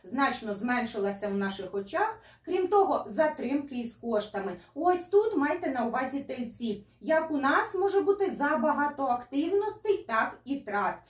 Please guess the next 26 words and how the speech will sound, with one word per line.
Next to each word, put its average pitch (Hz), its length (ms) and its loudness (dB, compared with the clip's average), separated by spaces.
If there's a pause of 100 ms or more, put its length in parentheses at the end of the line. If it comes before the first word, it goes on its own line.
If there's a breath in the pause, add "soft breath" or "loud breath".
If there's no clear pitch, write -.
(140 soft breath)
І 330 260 -2
аналогічно 311 920 0
стосовно 285 600 -2
нас 226 260 -2
кошти 339 500 -6
можуть 277 320 -2
затримувати 370 920 -2
або 302 340 0
ж - 200 -6
не 294 260 2
на 269 160 4
регулярній 240 640 -2
основі 220 380 -8
виплачувати, 392 840 -2 (260 loud breath)
тому 359 320 2
в 247 60 0
будь-яких 392 760 6
наших 359 440 -4
фінансових 269 560 -4 (220 loud breath)
ініціативах 311 1000 0
ми 254 260 0
на 381 180 2
цей 381 200 -2
період 381 460 0
максимально 226 840 -2
страхуємось. 202 920 -2